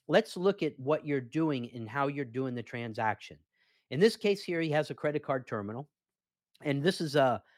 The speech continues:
one of the latest, greatest machines nowadays. This happens to be a Verifone T six fifty C, and I'm one of the only companies in the country that offers this product.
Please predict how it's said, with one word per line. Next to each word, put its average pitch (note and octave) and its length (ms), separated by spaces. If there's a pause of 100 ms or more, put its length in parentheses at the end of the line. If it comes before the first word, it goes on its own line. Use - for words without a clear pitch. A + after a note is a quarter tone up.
(160)
one D3+ 160
of D3 120
the C#3 100
latest, D3 360
greatest D3 400
machines C3+ 400
nowadays. A2 540
This C#3+ 160
happens C#3+ 300
to C3 60
be A#2+ 320 (360)
a B2+ 220
Verifone C#3+ 720
T F3 220
six - 360
fifty D#3+ 380
C, B2+ 540 (400)
and C#3 140
I'm F3 60
one F#3 120
of E3 140
the D#3+ 80
only F#3+ 220
companies D3 760
in D#3+ 100
the D3+ 80
country A#2+ 580 (120)
that B2+ 140
offers C#3 380
this B2 120
product. C#3 480